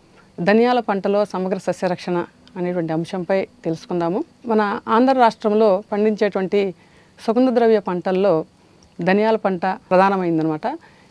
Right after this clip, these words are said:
ఇది సుమారుగా రెండు వేల హెక్టార్లలో సాగు చేయబడుతూ ఐదు వేల మెట్రిక్ టన్నుల, ఆ, ఉత్పత్తి ఇస్తూ ఉంటుంది.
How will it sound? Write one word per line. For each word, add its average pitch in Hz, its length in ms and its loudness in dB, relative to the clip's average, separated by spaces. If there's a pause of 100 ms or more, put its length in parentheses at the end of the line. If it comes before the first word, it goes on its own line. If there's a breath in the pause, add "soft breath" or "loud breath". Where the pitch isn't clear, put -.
(140 soft breath)
ఇది 226 180 2
సుమారుగా 226 640 2 (180)
రెండు 208 220 2
వేల 214 160 6
హెక్టార్లలో 214 460 0
సాగు 185 280 -2 (100)
చేయబడుతూ 180 440 0 (460 soft breath)
ఐదు 208 220 2
వేల 226 300 4 (220)
మెట్రిక్ 208 360 -6
టన్నుల, 208 380 -2 (300)
ఆ, 180 200 -4
ఉత్పత్తి 190 640 -2
ఇస్తూ 190 240 -8
ఉంటుంది. 180 420 -2